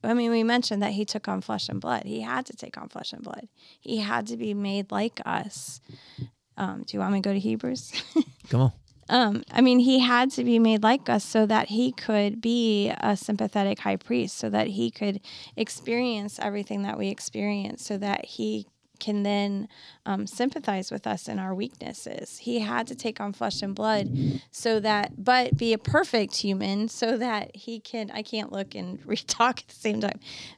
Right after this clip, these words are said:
Speaker 1: but he had, so he had to take, he had to be a perfect human in order to pay the perfect sacrifice. He's <laughs> flipping through my Bible.
Speaker 2: Four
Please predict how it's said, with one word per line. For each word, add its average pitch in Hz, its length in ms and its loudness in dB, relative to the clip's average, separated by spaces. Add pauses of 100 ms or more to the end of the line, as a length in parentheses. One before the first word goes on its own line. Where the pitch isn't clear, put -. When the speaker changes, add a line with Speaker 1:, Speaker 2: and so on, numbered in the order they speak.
(140)
Speaker 1:
but 247 120 6
he 311 180 6
had, 311 340 2
so 285 200 4
he 294 160 8
had 294 200 6
to 277 120 2 (320)
take, 247 260 4 (160)
he 240 220 6
had 254 400 4
to 226 340 4
be 220 300 4
a - 100 2
perfect 226 560 0
human 208 680 0 (920)
in 233 160 4
order 233 220 2
to 220 120 -6
pay 214 240 2
the 214 140 0
perfect 208 520 0
sacrifice. - 1000 -4 (560)
He's - 280 -10
<laughs> 165 60 -6
flipping - 340 -4
through - 220 -12
my - 160 -12
Bible. - 260 -8 (1600)
Speaker 2:
Four 127 160 4